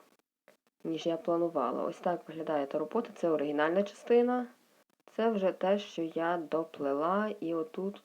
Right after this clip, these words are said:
докріпила, ну, цю оригінальну стрічку, яка була з самого початку. Ось так виглядав той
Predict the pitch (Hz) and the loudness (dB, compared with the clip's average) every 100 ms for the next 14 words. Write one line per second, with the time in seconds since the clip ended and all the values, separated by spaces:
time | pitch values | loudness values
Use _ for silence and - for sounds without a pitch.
0 | - 160 156 147 - 160 170 160 156 160 | -8 -8 -6 -6 -4 -2 -2 -2 -4 -6
1 | - - - _ - _ _ _ _ - | -16 -20 -20 _ -20 _ _ _ _ -14
2 | - - - 233 226 175 - 185 165 165 | -10 -10 -8 -2 -2 -2 -2 -2 0 -2
3 | 165 165 160 160 151 - - 139 - - | -2 -2 -2 -4 -6 -10 -8 -8 -8 -10
4 | - - - _ _ _ _ _ _ - | -10 -12 -18 _ _ _ _ _ _ -16
5 | - 170 160 160 160 156 147 147 - - | -8 -4 -2 -4 -4 -4 -4 -4 -8 -10
6 | 123 131 - - - _ _ _ _ _ | -10 -10 -14 -20 -20 _ _ _ _ _
7 | _ _ _ _ _ _ _ _ _ _ | _ _ _ _ _ _ _ _ _ _
8 | - 175 - 180 175 151 160 156 156 - | -14 -12 -4 -4 -2 -6 -4 -4 -4 -4
9 | 120 104 | -8 -8